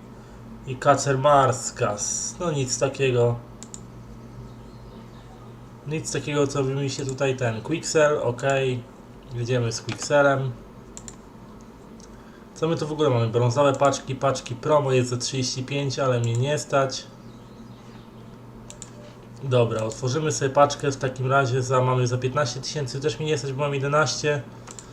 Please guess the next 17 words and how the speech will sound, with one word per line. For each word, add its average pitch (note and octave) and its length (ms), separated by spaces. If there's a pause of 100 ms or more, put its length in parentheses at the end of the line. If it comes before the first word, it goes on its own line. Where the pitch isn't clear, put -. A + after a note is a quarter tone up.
(300)
Za D#3+ 120
siedem F#3 240
i E3 60
pół E3+ 180
tysiąca D3 500
otwieramy C3 560
sobie A2+ 260
paczkę A#2+ 560 (2000)
złotą. C3 760 (1300)
O, - 120
skipuję C#3 1000
i B2+ 100
co C#3 160
tu C#3+ 220
mamy A#2 380
w F#2+ 80
ogóle? G2+ 420